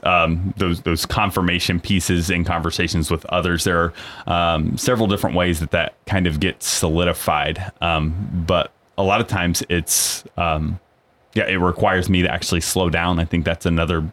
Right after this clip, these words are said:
big piece there. Um, I think that it's striking here that for Peter that he's not, like, rushing around in this moment, but he's thinking about, "Okay, I had this vision. I don't understand what this means." And then God reveals something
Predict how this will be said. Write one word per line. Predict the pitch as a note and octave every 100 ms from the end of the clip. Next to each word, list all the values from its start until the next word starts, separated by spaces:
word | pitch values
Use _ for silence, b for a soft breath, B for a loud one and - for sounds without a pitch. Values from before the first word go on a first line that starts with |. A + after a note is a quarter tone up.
| _
big | F#2 E2+ -
piece | F#2 -
there. | - F2 E2+ G2+ -
Um, | E2 D2 D#2 D#2 - -
I | E2 D#2+ B B B B B
think | F#2 -
that | - D#2+ - -
it's | E2+ -
striking | - F#2 E2+ F2+ D#2+
here | F2 D#2+
that | -
for | - F2
Peter | G2 F#2+ G2
that | D#2+
he's | D#2+ D#2+
not, | E2+ E2 - -
like, | E2+ -
rushing | E2+ E2+ - F2
around | E2 E2+ E2
in | F2
this | E2 F2
moment, | E2 G2 D#2+
but | E2 E2
he's | E2+ D#2 -
thinking | - F#2+ F#2+ F2
about, | F2 F2
"Okay, | G#2+ G#2+
I | F2+
had | A2+
this | B2 G2
vision. | G#2+ F#2+
I | E2
don't | G2
understand | G2+ F#2 - F#2
what | F2
this | E2 E2
means." | F#2 F2 D2 D2
And | E2
then | D#2+
God | D2+ D#2+ D#2+
reveals | D2+ E2 D#2
something | - E2 E2+ D2+